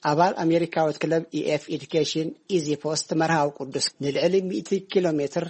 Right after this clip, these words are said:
ንቐዳመይቲ ጉጅለ መሪሑ ብምኻድ እዩ ንፕሮፌሽናል ተቐዳዳማይ ናትናኤል ተስፋጽዮን ኣኸቲሉ ነቲ ውድድር ተዓዊቱሎ። ናይ ሚእትን ዓሰርተ ሓደን ነጥቢ ሓደ ኪሎ ሜትር ኣብ ዝሸፈነ ናይ ዓበይትን ትሕቲ ዒስራን ሰለስተን ዓመትን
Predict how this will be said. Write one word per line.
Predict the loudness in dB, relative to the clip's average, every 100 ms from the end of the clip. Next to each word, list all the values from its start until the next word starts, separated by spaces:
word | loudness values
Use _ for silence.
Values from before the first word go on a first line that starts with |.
| -8
ንቐዳመይቲ | -10 -6 0 0 2 -2 -2
ጉጅለ | 0 0 2 2
መሪሑ | 2 0 -2
ብምኻድ | -2 0 2 0
እዩ | 0 -2 -6 -14 -4
ንፕሮፌሽናል | -4 0 0 2 0 0 -2
ተቐዳዳማይ | -2 0 2 2 0 -2
ናትናኤል | -2 -2 0 0 0
ተስፋጽዮን | -2 -4 0 -2 0 -2 -2 -4
ኣኸቲሉ | -4 -4 -2 -2 0 -4 -8 -8
ነቲ | -4 2
ውድድር | 2 2 0 0 0 -2 -18 _ -6
ተዓዊቱሎ። | 0 2 2 -2 -6 -4 -4 -8 _ _ _ _
ናይ | -4 -2
ሚእትን | -2 -2 -4
ዓሰርተ | -4 -4 -4 -4
ሓደን | -4 -2 -2
ነጥቢ | -4 -6
ሓደ | -2 -2
ኪሎ | -2 -4
ሜትር | -2 -2 0
ኣብ | 0
ዝሸፈነ | 0 -2 0 2
ናይ | 2 2
ዓበይትን | 0 2 2 2 0
ትሕቲ | -2 -4
ዒስራን | -2 0 0
ሰለስተን | 0 -2 -2 -2
ዓመትን | -2 -2 2 2